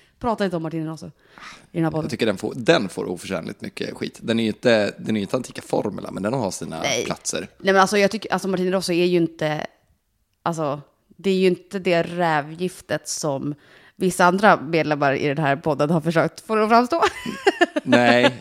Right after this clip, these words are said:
Speaker 2: alltså jag, alltså jag tycker den får oförtjänligt
Speaker 1: Ja, men jag,
Speaker 2: mycket
Speaker 1: jag kan
Speaker 2: skit.
Speaker 1: också tycka att det får
Speaker 2: Och särskilt
Speaker 1: oförtjänligt.
Speaker 2: så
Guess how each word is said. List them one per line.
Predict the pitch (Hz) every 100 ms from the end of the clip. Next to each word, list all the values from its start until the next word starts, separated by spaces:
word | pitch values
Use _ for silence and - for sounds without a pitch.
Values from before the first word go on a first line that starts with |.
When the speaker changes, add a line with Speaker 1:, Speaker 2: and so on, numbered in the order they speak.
| 269
Speaker 2:
alltså | 104 107 113
jag, | 110 107 101
alltså | 107
jag | 113 117
tycker | 117 107
den |
får | 92 101
oförtjänligt | 101 87 104 98 82
Speaker 1:
Ja, | 277
men | 330
jag, | 339
Speaker 2:
mycket | - 294
Speaker 1:
jag | 294
kan | 302
Speaker 2:
skit. | 294
Speaker 1:
också | 269
tycka | 208 202
att | 175
det |
får | 165
Speaker 2:
Och | 104
särskilt | 107 104 107
Speaker 1:
oförtjänligt. | 92
Speaker 2:
så | -